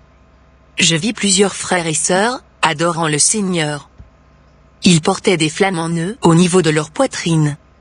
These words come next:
Je regardais Jésus et me demandais, en souriant, comment il réagirait s'il savait ce qui se passait lorsqu'ils adoraient le Père.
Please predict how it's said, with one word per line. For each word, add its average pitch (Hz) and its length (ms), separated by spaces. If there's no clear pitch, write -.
Je 160 180
regardais 170 520
Jésus 175 360
et 220 80
me 208 120
demandais, 160 600
en 175 140
souriant, 170 640
comment 185 300
il 214 120
réagirait 185 520
s'il 175 260
savait 165 320
ce - 160
qui - 160
se - 140
passait 220 320
lorsqu'ils 180 480
adoraient 170 380
le 233 100
Père. 147 400